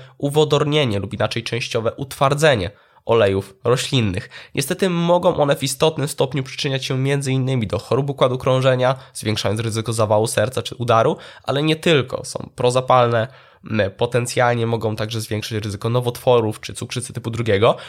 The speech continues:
Ogólnie istnieje w tym zakresie już konsensus naukowy, że są to tłuszcze zdecydowanie szkodliwe i rekomenduje się je ograniczać do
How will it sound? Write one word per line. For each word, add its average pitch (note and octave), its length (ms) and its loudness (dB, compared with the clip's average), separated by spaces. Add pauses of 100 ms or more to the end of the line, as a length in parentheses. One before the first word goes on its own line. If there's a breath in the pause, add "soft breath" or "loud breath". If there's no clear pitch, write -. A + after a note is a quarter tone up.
(120)
Ogólnie D#3+ 340 0
istnieje - 400 -2
w - 20 -4
tym D3+ 140 -2
zakresie D3 380 -4
już C#3+ 120 -4
konsensus D3+ 720 0
naukowy, B2 500 4 (280 loud breath)
że A#2+ 140 -2
są C#3+ 220 2
to D3 120 -2
tłuszcze C3 320 -2
zdecydowanie A#2+ 540 0
szkodliwe A#2+ 600 0 (360 loud breath)
i C3 100 2
rekomenduje C3+ 560 2
się B2 200 0
je B2 120 2
ograniczać B2+ 580 0
do G2+ 340 0